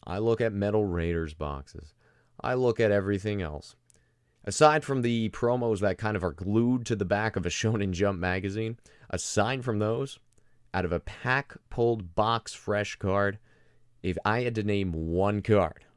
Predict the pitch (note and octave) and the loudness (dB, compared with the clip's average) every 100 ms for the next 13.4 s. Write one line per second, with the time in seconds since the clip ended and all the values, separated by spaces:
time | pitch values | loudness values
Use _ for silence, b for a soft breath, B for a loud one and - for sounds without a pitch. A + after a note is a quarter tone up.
0 | _ E2 E2 G#2 A#2+ B2 - A#2 G2+ F2+ | _ -12 -2 0 0 -2 -4 -2 -2 -2
1 | G#2 F#2+ F2 E2+ E2 b b b b F2 | 0 2 2 0 -6 b b b b -4
2 | F2 - F2+ E2+ E2 _ _ _ _ _ | -2 0 2 2 0 _ _ _ _ _
3 | - F#2 E2 D#2+ D2+ C#2+ D2+ D2+ D2+ C#2+ | -4 -2 0 -2 -2 -4 -2 -2 -4 -6
4 | D2 - D#2 D2+ - F#2 G2 A2+ A#2+ B2+ | -8 -6 -6 -6 -6 -2 2 4 2 0
5 | A#2+ - G#2+ G2 G#2+ G#2 G2 D#2+ F#2 G2 | -6 -4 -4 -2 -2 -2 -6 -6 -2 0
6 | G2 - _ _ _ _ _ _ _ F#2+ | 0 -4 _ _ _ _ _ _ _ -4
7 | F2+ E2 D#2+ D2 C#2+ B1 C2 - - - | -2 -2 -2 -4 -8 -8 -10 -12 -14 -16
8 | _ A#2 C#3+ D#3+ - - _ _ _ _ | _ 4 6 6 0 -12 _ _ _ _
9 | _ - G#2 G2+ - b b b b b | _ -8 -2 -2 -4 b b b b b
10 | - A#2+ D3 D#3+ C#3+ B2+ F#2+ G2 B2 C3 | -4 0 2 4 2 2 0 4 4 4
11 | G#2+ F#2 F#2 C3 G2+ G1+ - - b b | 2 0 -2 -2 -4 -8 -20 -20 b b
12 | A2+ A#2 - _ - A2+ C#3+ B2 F2+ G#2 | 2 2 0 _ -12 -2 0 0 2 0
13 | A2+ - - | 0 -6 -20